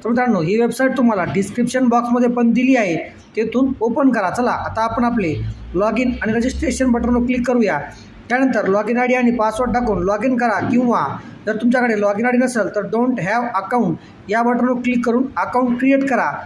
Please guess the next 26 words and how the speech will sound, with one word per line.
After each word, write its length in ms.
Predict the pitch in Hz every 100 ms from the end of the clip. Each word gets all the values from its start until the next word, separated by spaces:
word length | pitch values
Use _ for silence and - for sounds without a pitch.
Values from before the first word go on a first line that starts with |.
| - - -
तर 80 | 240
चला, 160 | 269 240
अकाउंट 420 | 185 185 247 254
क्रिएट 260 | 254 254 247
करण्यासाठी 480 | 240 247 233 190
सर्वात 260 | 165 220 247
पहिले 320 | 247 226 214
तुम्हाला 340 | 196 208 240 233
तुमचा 260 | 226 185
मोबाईल 340 | 165 196 226 247
नंबर 220 | 247 254
इथे 140 | 247
टाकायचा 340 | 247 240 247 208
आहे, 160 | 170 151 - - 196
त्यानंतर 460 | 226 247 254 190 156 -
कॅप्चर 400 | 233 240 - 269
टाकायचा 340 | 247 247 247
आहे 100 | 220
आणि 360 | 175 202 247 190
सेंड 360 | - 240 262 262 -
ओटीपी 580 | 254 269 226 202 170 185
या 120 | 233
बटनवर 380 | 247 240 240 254
क्लिक 280 | 254 262 254
करायचं 260 | 262 262 233
आहे. 180 | 160